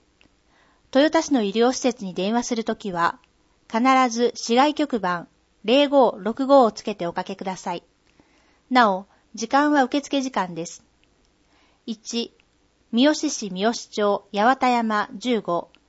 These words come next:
三好市民病院、電話零五六一三三三三零零。二、豊田市西山町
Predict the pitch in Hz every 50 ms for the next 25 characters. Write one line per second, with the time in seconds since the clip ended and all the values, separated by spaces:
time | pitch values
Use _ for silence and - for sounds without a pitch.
0 | _ _ _ _ _ _ _ - 214 262 285 - - 302 277 - 294 277 269 269
1 | 262 254 254 254 233 214 185 170 170 165 - - 220 - _ _ _ _ _ _
2 | _ _ _ _ 214 226 277 277 262 254 254 233 233 - - _ _ _ _ _
3 | _ - 247 285 277 269 277 269 247 202 180 190 196 - 214 208 202 - _ -
4 | - 175 175 - - _ _ _ _ - 233 254 285 277 254 - - 262 233 202
5 | - - _ - - 220 233 254 254 262 - 247 220 185 165 175 190 196 190 185
6 | 190 180 160 - - _ _ _ _ _ _ _ _ _ _ _ _ _ _ _
7 | _ _ _ _ _ _ _ _ 226 233 240 240 - _ _ _ _ _ _ _
8 | _ _ _ _ _ _ _ - 240 277 311 311 330 302 - - 214 190 190 -
9 | - 233 233 226 220 220 214 220 - - 196 196 196 - -